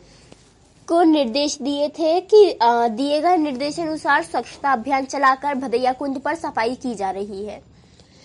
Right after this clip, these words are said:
पिछले सप्ताह भी हेडमार्क, अ, होमगार्ड की टीम द्वारा यहाँ स्वच्छता अभियान चलाया गया। कलेक्टर रविंद्र कुमार चौधरी भी लगातार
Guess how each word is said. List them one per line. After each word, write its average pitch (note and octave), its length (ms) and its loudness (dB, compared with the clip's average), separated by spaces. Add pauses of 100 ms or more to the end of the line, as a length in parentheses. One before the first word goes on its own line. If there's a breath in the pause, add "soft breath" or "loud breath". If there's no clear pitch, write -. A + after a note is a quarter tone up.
(200 soft breath)
पिछले E4+ 300 0
सप्ताह F4 520 2
भी F4+ 220 2 (120)
हेडमार्क, B3+ 920 -2 (720)
अ, A#3+ 260 4
होमगार्ड C#4 580 2
की F4+ 160 -2
टीम D4 400 -4
द्वारा A#3 360 2
यहाँ C4 280 -2
स्वच्छता C4 420 -4
अभियान C#4 320 -2
चलाया C4+ 400 2
गया। C4+ 300 2
कलेक्टर A#3 540 -4
रविंद्र A#3 300 -6
कुमार A#3+ 260 -2
चौधरी A#3+ 400 -4
भी C#4 100 -4
लगातार A3+ 600 -2